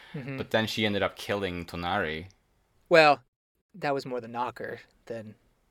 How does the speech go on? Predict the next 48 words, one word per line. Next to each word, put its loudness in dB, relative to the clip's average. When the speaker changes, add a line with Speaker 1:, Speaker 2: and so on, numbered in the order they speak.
Speaker 2:
I -4
Speaker 1:
although 6
she 2
was 6
Speaker 2:
Okay. 10
Speaker 1:
definitely 10
willing 10
to 0
kill 4
her, -4
though. -8
That 6
Speaker 2:
Right, 12
Speaker 1:
she 6
was 10
Speaker 2:
yeah, 12
Speaker 1:
definitely 12
Speaker 2:
yeah. 12
Speaker 1:
willing 12
to 2
kill 4
her 2
'cause, -2
yeah, -4
you're 6
right. 6
You're 10
right. 6
Speaker 2:
Like 4
Speaker 1:
Um, 6
but, 8
but 10
still, 10
like, 4
did 10
you 12
really 8
trust 8
the 6
spawn 8
of 8
Speaker 2:
<laughs> -2
Speaker 1:
Hayase? 10
Only, 4
you 6
know, 10
only 6
two, 0